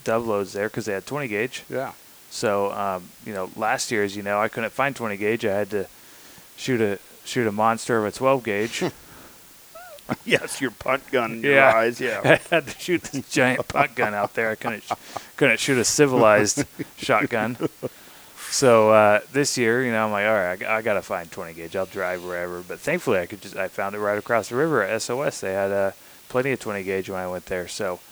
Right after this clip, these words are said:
Speaker 1: I know that won't last too long. So if you're
Speaker 2: No, uh,
Speaker 1: listening and you need twenty gauge,
Speaker 2: I, I don't think it's a shortage like it was last year 'cause I,
Speaker 1: That's
Speaker 2: I
Speaker 1: good.
Speaker 2: think Kittles has it.
Speaker 1: Yeah.
Speaker 2: Uh, you know,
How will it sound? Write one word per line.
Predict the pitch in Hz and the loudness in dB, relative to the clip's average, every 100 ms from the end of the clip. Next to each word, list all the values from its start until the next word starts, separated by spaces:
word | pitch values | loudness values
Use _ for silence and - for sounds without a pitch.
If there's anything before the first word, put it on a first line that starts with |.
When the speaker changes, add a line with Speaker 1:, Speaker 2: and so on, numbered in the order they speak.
| - | -10
Speaker 1:
I | 107 | -2
know | 113 | -2
that | 113 120 | 0 -2
won't | 110 117 | -2 2
last | 113 - - - - - - - - | 2 2 -6 -16 -20 -20 -20 -20 -16
too | - 165 | 4 8
long. | 127 127 156 - - | 10 8 4 -10 -10
So | - 113 107 | 0 4 4
if | 127 | 4
you're | 117 107 | 4 2
Speaker 2:
No, | 101 | 2
uh, | |
Speaker 1:
listening | 131 113 117 123 127 117 - - - - - | 2 2 2 2 0 -4 -14 -20 -20 -20 -10
and | 113 | -4
you | 120 | -2
need | 120 | -2
twenty | - 143 127 | -2 -2 0
gauge, | 107 117 - - - | 0 0 -4 -16 -10
Speaker 2:
I, | 117 123 | -6 -2
I | 139 | -4
don't | 190 | -4
think | - 156 139 | -4 -4 -4
it's | - | -10
a | 110 | -12
shortage | - 117 110 95 | -6 -6 -6 -12
like | 95 - | -14 -14
it | - | -16
was | 90 87 | -16 -14
last | 85 78 - | -12 -12 -14
year | - 71 | -18 -12
'cause | - 95 - - | -10 -10 -10 -10
I, | 104 | -4
Speaker 1:
That's | 113 - | -4 -4
Speaker 2:
I | 101 | -4
Speaker 1:
good. | 95 | -4
Speaker 2:
think | 127 - | -4 -4
Kittles | 131 151 147 | -2 -2 0
has | 139 139 127 | 0 -2 -2
it. | 139 - - | -6 -8 -12
Speaker 1:
Yeah. | 107 101 | -8 -8
Speaker 2:
Uh, | 104 113 | -8 -8
you | |
know, | 110 | -6